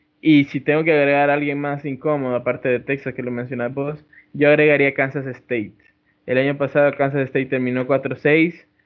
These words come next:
con un Vaughan, que para mí es el segundo mejor running back de, del, del college. O sea, los dos mejores running back están en el Big twelve. Eh, para mí, para mi gusto. Entonces, Deuce Vaughan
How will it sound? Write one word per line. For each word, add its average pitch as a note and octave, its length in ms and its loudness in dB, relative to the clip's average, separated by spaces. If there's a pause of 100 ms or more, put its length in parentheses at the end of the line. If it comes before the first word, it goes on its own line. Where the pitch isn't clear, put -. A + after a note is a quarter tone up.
(240)
con C#3+ 120 4
un C#3 200 2
Vaughan, C#3 760 2
que B2+ 420 -4
para C3 140 -2
mí C#3 140 -4
es C#3 80 -4
el C#3 80 -8
segundo C#3 440 -2
mejor B2+ 640 -4
running C3+ 260 -2
back B2+ 200 0
de, A#2 520 -4 (460)
del, A#2+ 420 -2
del A#2 220 -2
college. D#3 520 0 (120)
O C3+ 80 -6
sea, D3+ 100 6
los C#3+ 180 4
dos D#3+ 120 4
mejores F3+ 300 2
running F#3 280 0
back F3+ 200 0
están C#3 240 -6
en C#3 80 -6
el C3 100 -8
Big B2+ 240 -10
twelve. A2+ 260 -8 (840)
Eh, A#2 960 -2
para C3+ 200 0
mí, C#3 280 -4
para B2+ 220 -6
mi C3 120 -6
gusto. C3+ 340 -6
Entonces, C#3 320 -2
Deuce C#3+ 260 2
Vaughan D3+ 600 2